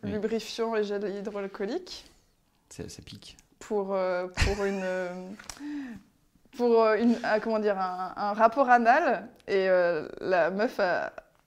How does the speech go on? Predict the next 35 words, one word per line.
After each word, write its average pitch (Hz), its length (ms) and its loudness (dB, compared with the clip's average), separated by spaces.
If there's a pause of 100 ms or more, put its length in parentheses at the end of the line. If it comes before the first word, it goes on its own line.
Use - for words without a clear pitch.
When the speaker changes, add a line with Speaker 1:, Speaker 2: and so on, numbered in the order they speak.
(720)
Speaker 2:
a 202 140 4
eu 233 160 0
très - 200 0
mal 262 280 6
et 185 100 6
a 208 100 4
beaucoup 240 360 2
ri 269 220 6
après, 247 420 2
mais, 233 180 0
euh, 190 100 2 (340)
Speaker 1:
<laughs> - 280 -10
Speaker 2:
putain, 185 320 6
mais 233 120 4
moi 226 100 4
ça 233 140 0
m'a 196 140 2
fait 196 220 -2
crever 269 400 4
de 220 60 0
rire, 254 160 2
j'en 208 180 -2
pouvais 277 440 0
plus. 277 260 0 (800)
Et 220 100 8
après, 302 640 2
euh, 220 360 -2 (440)
après 294 240 2
j'ai 254 120 4
toutes 277 180 -8
les, 240 240 0
après 254 200 -2
il 294 40 -2
y 277 40 2
a... 202 220 4